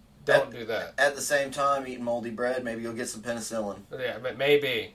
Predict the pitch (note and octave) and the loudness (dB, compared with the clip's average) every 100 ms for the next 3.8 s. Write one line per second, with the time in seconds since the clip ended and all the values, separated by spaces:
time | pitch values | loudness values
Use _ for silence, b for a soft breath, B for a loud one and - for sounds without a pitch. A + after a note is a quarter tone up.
0 | A#2 B2 A#2 C#3 - C3+ A#2+ A2 - B2+ | -2 -2 2 0 0 -2 -2 -4 -12 -10
1 | B2 C#3+ D3 - - C3 A2+ G2+ B2 C#3+ | 2 2 2 -4 -16 -8 -8 -8 -4 4
2 | D3+ C3 C#3 A#2+ A2 G#2+ G#2 F#2 F2 - | 4 4 0 2 2 0 -2 -4 -8 -16
3 | - B2 B2 A#2 A2 G#2 G2+ G2 | -10 0 4 4 2 0 0 -2